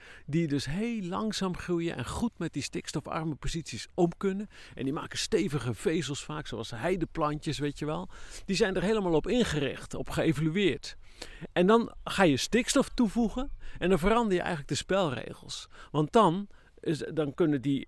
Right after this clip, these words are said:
ja, die plantjes, die kunnen nog steeds leven. Alleen er komen plantjes die er gewoonlijk niet voor kunnen komen, zoals bramen en dergelijke. Die krijgen ineens een kans. En die kunnen van die stikstof,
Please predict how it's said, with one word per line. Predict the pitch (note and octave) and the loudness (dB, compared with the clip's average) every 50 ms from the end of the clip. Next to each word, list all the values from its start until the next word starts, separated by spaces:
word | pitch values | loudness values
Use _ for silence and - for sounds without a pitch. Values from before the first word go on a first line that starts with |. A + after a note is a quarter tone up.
| - - | -12 -6
ja, | - C#3+ A#2+ | -2 0 0
die | A2+ A2+ A2 - | 0 -2 -4 -2
plantjes, | - D3 C#3 C#3 - B2 G#2+ | 0 2 2 2 0 -4 -8
die | - - | -8 -4
kunnen | - C#3 G#2+ - | -2 -2 -2 0
nog | - A2 | -2 -6
steeds | - - D3+ D#3 C#3+ - | -2 2 2 2 2 4
leven. | C#3+ C3+ A2+ A2 C3+ - - - | 4 4 4 4 2 0 0 0
Alleen | C#3 D#3+ E3 D#3+ D#3 D3 C#3+ | 4 6 6 6 4 2 0
er | E3 D#3+ | 0 4
komen | - G#3 F#3+ E3+ D#3 - | 6 4 4 4 2 0
plantjes | - F#3 F3+ F3+ E3 - C#3+ A#2 - | 4 4 6 4 4 2 -2 -4 -2
die | - D#3+ D3 | 0 2 2
er | D3 - | 2 0
gewoonlijk | - B2+ B2 C#3+ F#3+ A#3+ A#3+ F#3 C#3 | -2 0 2 4 4 4 4 2 2
niet | D3 C#3 B2+ - | 0 -2 -2 -2
voor | - E3+ F3+ G3 - | -2 0 0 0 2
kunnen | - E3+ C#3+ C3 - | 2 2 2 2 -2
komen, | - B2+ A2+ A#2 A#2+ B2+ A#2 | -2 -4 -4 -2 -4 -4 -4
zoals | C3 A2+ G#2+ A2+ | -4 -4 -4 -6
bramen | A2 B2 C3 B2 G#2+ G#2+ A2 A2+ A2+ A#2 A#2 A#2 | -4 -4 -2 -2 -2 -4 -4 -4 -4 -4 -4 -4
en | A2+ A2+ | -4 -4
dergelijke. | A2 A2 A#2 A#2 - - C3+ C3 - - D3+ D3+ - - - - - - - | -4 -4 -6 -6 -6 -6 -8 -8 -6 -8 -10 -10 -10 -16 -20 -20 -20 -14 -2
Die | - C4+ | -2 0
krijgen | - - A#3+ A3 E3+ - F3+ | 2 2 2 2 2 2 2
ineens | F#3 F#3+ F#3+ F#3 D3+ - | 2 4 4 4 4 4
een | C#3 A#2+ - | 2 0 6
kans. | - - F#2+ - - - - - - - _ - - - - - - - - - - - | 8 8 8 8 6 -2 -4 -4 -4 -6 _ -20 -20 -18 -16 -16 -16 -16 -16 -18 -10 2
En | - E3 D3+ C#3+ C#3+ | 4 6 6 6 10
die | - C4 C4 A3+ G#3+ G3+ G3+ - | 12 12 12 12 12 6 -2 -6
kunnen | - - E3+ D3 C#3+ B2 | 2 4 4 4 4 2
van | C3+ C#3 | 0 -2
die | C3 A#2+ | -2 -2
stikstof, | - - E3 C#3+ - - E3 D3+ C#3 - | -2 -2 -2 -2 -2 -2 -2 -2 -2 -4